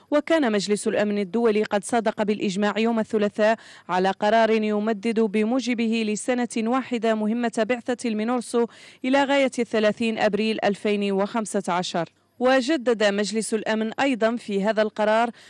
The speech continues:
دعوته بإلحاح إلى النظر في مسألة إحصاء ساكنة مخيمات تندوف بالجزائر. وارتباطاً دائماً بجديد الصحف والمجلات الصادرة هذا الأسبوع، كتبت مجلة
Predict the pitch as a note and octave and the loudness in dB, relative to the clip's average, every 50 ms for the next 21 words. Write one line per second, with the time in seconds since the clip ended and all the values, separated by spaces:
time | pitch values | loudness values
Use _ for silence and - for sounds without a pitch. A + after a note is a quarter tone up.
0 | - _ - C#4+ D4 C#4+ C#4+ C4+ C4 - C4 A#3+ A#3 A3+ F#3+ G#3+ G3+ G#3+ G#3 F#3+ | -18 _ 0 0 2 4 4 2 2 2 2 2 2 2 2 2 0 0 -2 -4
1 | - A#3 A3+ A#3 A3 - A#3 A3 G3+ G3 G3+ G#3+ G#3+ A3 A3 G#3+ G#3+ G#3 - A3 | -2 -2 -2 -2 -2 -2 -2 0 0 0 0 0 2 2 2 2 0 -2 -4 -4
2 | G3+ G3+ A3 - - B3 B3 B3 A#3 - A#3 - G3+ G3 - - - B3 A#3+ - | -4 -4 -4 -4 -4 -2 -2 -2 -2 -2 -2 -4 -4 -4 -6 -4 -4 -2 -2 -2
3 | A3+ A3 - - C4+ C#4 - - C4 A#3 A#3+ - - A#3 G#3+ G#3 G3 - B3+ B3+ | -2 -4 -2 -2 -4 -4 -4 -4 -4 -4 -4 -4 -4 -6 -6 -6 -4 -2 -2 -2
4 | A#3+ A#3 A3 A3 G#3 - A3 - - G#3 G3+ F#3+ A3+ A3 - - G3 G#3+ A3 G3+ | 0 0 -2 -2 -2 -4 -8 -6 -6 -6 -2 0 -2 -2 -2 -4 -6 -6 -4 -2
5 | F#3 G3+ G3+ F3+ F3 G3 F#3 C#3+ F3 E3+ E3+ - - - _ _ _ _ - C4 | -2 -2 -2 0 2 0 2 2 0 -2 -4 -8 -18 -20 _ _ _ _ -2 0
6 | D4 D#4 - - E4+ D4 C#4 C4 B3 - A#3 A3+ G#3+ A3 A3+ - A#3+ B3 C#4 D4+ | 0 0 0 0 0 2 2 2 2 2 0 0 2 0 0 0 0 0 0 0
7 | C#4+ B3 A3 F3+ G#3 G#3 F#3+ A#3 B3 G#3 G#3+ G#3 - - C4 A3+ B3 A#3 - B3+ | 0 0 -2 0 0 -2 0 -2 0 0 0 0 0 -2 -4 -4 -4 -4 -2 0
8 | A3+ G#3+ G#3+ G#3+ A3 A3 G#3 F#3 G#3+ G#3+ A3+ C4 C4 - C4 A3+ - - D#4 D#4 | 0 2 0 0 0 -2 -2 0 0 0 0 -2 -2 -2 -6 -4 -2 -2 -2 0
9 | A#3 A#3 G3+ G3+ G#3 G#3 F#3+ G3+ G3 - G3 - - G3 A3+ B3 C4 A#3 - - | 2 2 2 2 2 2 2 2 0 0 -4 -4 -2 0 2 2 0 0 -6 -18
10 | - - - - A3+ - - C4+ A#3+ B3 - A#3+ A#3 G3+ F#3 G#3+ A3 A3 G#3+ | -20 -10 -4 -2 -2 0 2 2 2 0 0 0 -2 -2 0 0 0 0 0